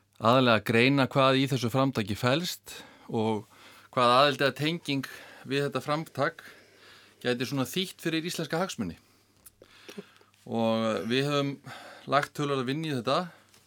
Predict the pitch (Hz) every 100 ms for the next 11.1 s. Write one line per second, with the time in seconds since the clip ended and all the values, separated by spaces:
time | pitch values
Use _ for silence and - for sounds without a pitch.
0 | _ _ - - - - _ _ - 117
1 | 131 139 139 135 127 131 123 143 135 135
2 | 135 127 131 131 135 123 127 117 98 -
3 | - 127 131 127 123 131 131 143 156 -
4 | - _ _ _ - - - _ 113 104
5 | 107 120 117 - 107 104 - 123 131 117
6 | 101 101 113 135 - 143 143 _ _ _
7 | - - - - _ - 113 104 101 110
8 | 123 127 123 120 113 104 117 113 127 -
9 | - 131 123 117 - 120 143 147 147 143
10 | 135 120 104 - _ - 131 131 - 123
11 | 110